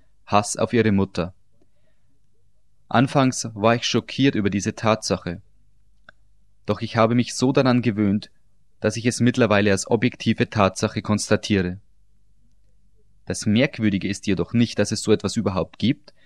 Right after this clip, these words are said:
sondern dass Menschen diese Probleme haben, die sich für gute Christen halten. Weshalb sind sie so in die Irre gegangen? Weil sie das Sichtbare an die Stelle des Unsichtbaren gesetzt haben.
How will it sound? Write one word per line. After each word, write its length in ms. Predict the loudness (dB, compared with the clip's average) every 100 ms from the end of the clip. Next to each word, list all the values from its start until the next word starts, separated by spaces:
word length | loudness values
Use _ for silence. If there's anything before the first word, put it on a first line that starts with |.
| _ _
sondern 340 | -2 0 2
dass 220 | 0 0 0
Menschen 480 | 2 0 0 -2
diese 200 | 0 -2
Probleme 520 | -2 -4 0 0 0 2
haben, 260 | 2 2
die 100 | 0
sich 180 | -2 0
für 140 | 0
gute 280 | 2 0 0
Christen 400 | 0 -2 0 2
halten. 400 | 2 2 -2 -14 -16 -20 -20 -20 -20 -20 -20 _
Weshalb 400 | 2 2 2 0
sind 300 | 0 0 0
sie 100 | -2
so 160 | -2 -2
in 100 | -2
die 100 | 0
Irre 200 | 2 2
gegangen? 460 | 0 -2 -2 -4 -10 -20 _ -20 -20 -14
Weil 220 | 2 2
sie 100 | 2
das 280 | -2 -2 0
Sichtbare 680 | 0 0 -2 0 0 -2 -4 -10 -4
an 120 | -2
die 100 | 0
Stelle 380 | -2 2 2 2
des 160 | -2 -2
Unsichtbaren 720 | 2 2 0 -4 0 2 0
gesetzt 460 | -2 -4 -4 -4
haben. 320 | -6 -4 -8